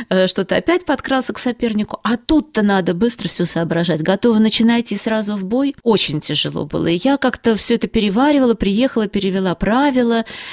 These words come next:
и все никак не могла придумать, где же вообще начать заниматься фехтованием на колясках. Вот, ну, негде было, понимаете, в те времена, это был две тысячи четвертый, две тысячи пятый год,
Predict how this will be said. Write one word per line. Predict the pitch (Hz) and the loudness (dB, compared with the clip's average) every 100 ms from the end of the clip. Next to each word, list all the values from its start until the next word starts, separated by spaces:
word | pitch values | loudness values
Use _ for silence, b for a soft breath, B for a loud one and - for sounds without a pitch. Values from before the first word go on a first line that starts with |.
| B - | B -6
и | 226 226 220 | 0 2 2
все | 208 - 277 | 0 -2 0
никак | 262 254 247 | 0 0 0
не | 247 | 2
могла | 226 220 208 240 247 - _ | 2 0 0 0 -2 -4 _
придумать, | 180 175 220 247 175 | -6 -4 0 0 0
где | 165 170 | -2 -2
же | 233 | -2
вообще | 214 - 190 | -4 -4 -4
начать | 180 - 202 | -4 -4 -6
заниматься | 185 180 185 180 | -4 -4 -4 -6
фехтованием | 165 - 185 175 - - - | -10 -8 -6 -6 -6 -8 -10
на | - | -12
колясках. | - 165 156 - - - | -10 -10 -10 -12 -18 -12
Вот, | - - | -6 -2
ну, | 262 | 0
негде | 320 427 226 - | 2 2 2 0
было, | 151 160 151 | -4 -2 -2
понимаете, | 160 185 254 233 185 | -2 0 0 -2 -4
в | |
те | - | -4
времена, | 208 202 233 285 | -2 0 2 0
это | 262 | 0
был | 175 185 | -2 -2
две | 180 185 | -2 -4
тысячи | 190 - | -2 -4
четвертый, | 185 220 254 240 | -4 0 0 -2
две | 170 | -6
тысячи | 170 180 - | -4 -6 -6
пятый | - 180 180 170 | -4 -4 -4 -2
год, | 233 302 | 0 0